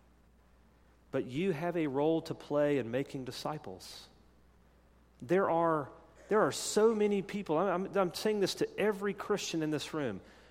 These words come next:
there are so many people who need you, who need the word of God from your mouth,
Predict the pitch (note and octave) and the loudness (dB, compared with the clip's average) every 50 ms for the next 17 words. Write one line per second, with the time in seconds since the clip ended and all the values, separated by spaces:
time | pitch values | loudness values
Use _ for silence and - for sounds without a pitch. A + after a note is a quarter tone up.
0 | - - - D3+ G3+ A3+ - D#3+ D3 - - - - - G3+ G#3 G#3+ G3+ G3 F#3+ | -20 -6 0 4 6 6 6 6 4 2 -2 -2 2 4 6 6 6 6 4 2
1 | F#3 F3+ - - E3 F3+ F#3+ - E3 C3+ C3 A#2+ D3 D#3+ C#3 C3+ C3 C#3 D#3 E3 | 2 2 0 -2 -4 -6 -4 -4 -4 -4 -4 -2 -2 -4 -4 -2 -2 -2 -2 0
2 | E3 D#3 C3 A#2 A#2 C#3+ E3 D#3+ A#2 F#2 E2 E2+ - - - - - - - - | -2 -2 -4 -2 0 0 2 2 0 -2 -4 -10 -14 -20 -20 -20 -20 -20 -20 -20
3 | - - - - - - - - - - - - - - - - - - - - | -20 -20 -20 -20 -20 -20 -20 -20 -20 -20 -20 -20 -20 -20 -20 -20 -20 -20 -20 -20
4 | - - - - - - - F#3+ F#3+ F3 F3 F3 F#3 G3 A3 F#3+ E3 F#3 E3 D#3 | -20 -20 -20 -20 -18 -6 0 2 2 2 4 4 4 4 4 4 4 4 4 4
5 | E3+ E3 D3+ C#3+ B2 B2+ B2+ A#2+ D3 C#3+ E3+ G3+ G#3 F#3 - - D#3 B2+ B2 A#2+ | 4 2 2 2 -2 -4 -6 -4 -2 0 2 2 0 -2 -2 -4 -2 -2 -2 0
6 | A#2+ E3 G3+ A3+ G3+ D#3+ B2 G2 E2 D2 - - | 0 2 2 2 2 2 0 -2 -4 -6 -10 -16